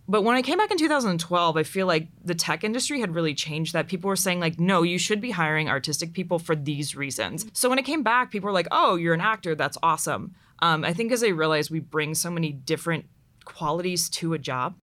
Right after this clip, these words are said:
So I worked for a startup in f-, the financial district for a while, and then I moved to the Seagram's building to work for another startup, and then I ended up at AppNexus here about,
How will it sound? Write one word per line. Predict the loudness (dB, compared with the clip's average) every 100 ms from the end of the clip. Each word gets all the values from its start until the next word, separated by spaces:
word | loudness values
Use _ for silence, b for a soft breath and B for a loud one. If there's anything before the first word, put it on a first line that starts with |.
| -6
So | -2 0
I |
worked | 2 0
for | 0 0
a | 2
startup | 0 0 0
in | -2
f-, | -4 -6
the | -4
financial | 0 0 0 -2
district | -4 -4 -6
for | -2 -2
a | 2
while, | 2 2 2 0
and | -2
then | -2 0
I |
moved | 0 2 0 -2 -4
to |
the | -2
Seagram's | 0 0 0 -2
building | -2 -2 -4
to | -4
work | -6 -4
for | -4
another | -2 0 -2
startup, | -4 -2 -2 -2
and | -4
then | -4
I | -6
ended | -6 -4
up | -4 -4
at | -6
AppNexus | -6 -4 -6 -4 -4 -4
here | -6 -4 -4
about, | -4